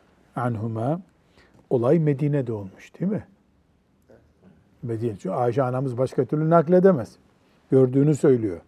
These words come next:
Medine'de olduğuna göre asgari beş senelik ölmüş olması lazım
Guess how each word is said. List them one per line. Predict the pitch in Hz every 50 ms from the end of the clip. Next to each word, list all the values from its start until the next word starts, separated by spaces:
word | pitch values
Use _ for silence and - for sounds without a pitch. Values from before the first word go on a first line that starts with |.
| _ _ _ _ _ _ _ _ _ _ _ _ _ _ _ _ _ _ _ _ _ _ _ _ _ _ _ _ _ _ - - - -
Medine'de | 147 127 123 127 127 160 190 233 254 269 262 233 262
olduğuna | 247 233 214 214 202 180 180 220 214 214 220 254 247
göre | 220 190 190 175 147 143 160 185 - _ _
asgari | 226 247 247 - - - - - 175 147 139 151 190 226 233 196 165
beş | 170 220 214 190
senelik | - - - - 180 170 165 156 156 165 220 208 - - - - _ _ _ _ _ _ _ _ _ _ -
ölmüş | 160 160 170 170 170 160 - -
olması | 147 135 131 127 113 - - 127
lazım | 120 113 113 110 113 113